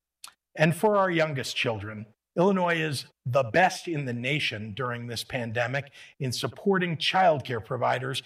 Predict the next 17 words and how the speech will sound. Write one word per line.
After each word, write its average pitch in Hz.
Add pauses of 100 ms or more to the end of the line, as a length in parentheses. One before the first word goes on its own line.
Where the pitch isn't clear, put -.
(220)
and 107
the 101
children 151
who 120
attend 101
them. - (720)
Illinois 196
has 147
created 151
the 123
largest 156
childcare 151 (180)
grant 135 (180)
program 123
in 120
the 104
nation, -